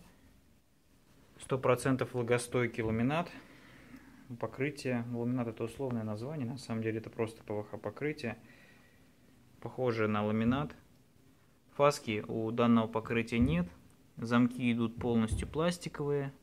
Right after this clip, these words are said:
Замки очень надёжные, хорошая толщина восемь миллиметров. Структура внутри вот такая полая, но не надо думать, что она проминается, прогибается, вы её ничем не промнёте и не погнёте,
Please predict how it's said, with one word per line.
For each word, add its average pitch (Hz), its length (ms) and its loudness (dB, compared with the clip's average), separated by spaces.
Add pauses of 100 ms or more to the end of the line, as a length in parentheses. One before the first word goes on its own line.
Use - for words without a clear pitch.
(1300)
Замки 123 420 4
очень 120 280 2
надёжные, 139 600 2
хорошая 127 680 2
толщина 131 680 6 (100)
восемь 135 360 0
миллиметров. 117 760 4 (680)
Структура 156 500 0
внутри 135 320 2
вот 123 180 2
такая 113 520 4 (260)
полая, 160 500 2 (480)
но 117 60 4
не 120 80 10
надо 131 200 8
думать, 120 260 8
что - 140 2
она 113 120 8
проминается, 117 720 6
прогибается, 117 800 4
вы 117 160 2
её 120 120 6
ничем 120 380 4
не 107 80 4
промнёте 117 540 4
и - 20 4
не 113 80 4
погнёте, 110 600 0